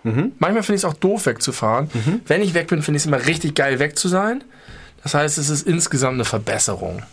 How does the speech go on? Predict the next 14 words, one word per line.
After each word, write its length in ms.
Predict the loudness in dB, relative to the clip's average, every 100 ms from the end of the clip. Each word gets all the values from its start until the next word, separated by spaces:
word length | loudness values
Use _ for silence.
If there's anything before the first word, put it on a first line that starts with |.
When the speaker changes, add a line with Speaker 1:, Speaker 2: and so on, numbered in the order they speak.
| -20 -20 -20 -20 -20 -20 -20 -20 -20 -20 -20 -20 -20 -20 -20 -20 -20 -20 -20 -20 -12 -2
Speaker 1:
Aber 200 | 0 0
die 240 | 0 0
wird 180 | 2 0
dir 100 | 0
erst 220 | -2 -2
so 80 | 0
richtig 300 | -2 -2 -6
bewusst, 360 | -2 -2 -2 0
wenn 140 | 0
du 80 | 0
dann 240 | 0 0
wirklich 320 | -2 -4 -2
weg 220 | -2 -2 -2
bist. 360 | -2 -2 -6